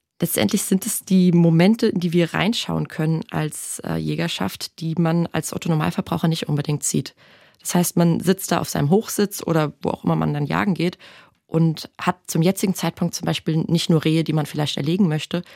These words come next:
sondern man sieht dann halt auch, ähm, Ricken, also Geißen, Mamas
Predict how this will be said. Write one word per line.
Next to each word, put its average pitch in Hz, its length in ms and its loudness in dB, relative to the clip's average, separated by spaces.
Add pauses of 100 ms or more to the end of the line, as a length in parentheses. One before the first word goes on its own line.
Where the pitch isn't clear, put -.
(140)
sondern 165 260 0
man 160 120 4
sieht - 180 -6
dann 160 140 -2
halt 160 220 -4
auch, 151 260 -4
ähm, 151 360 -2 (180)
Ricken, 202 320 2
also 147 180 -2
Geißen, 175 480 -2
Mamas 175 460 0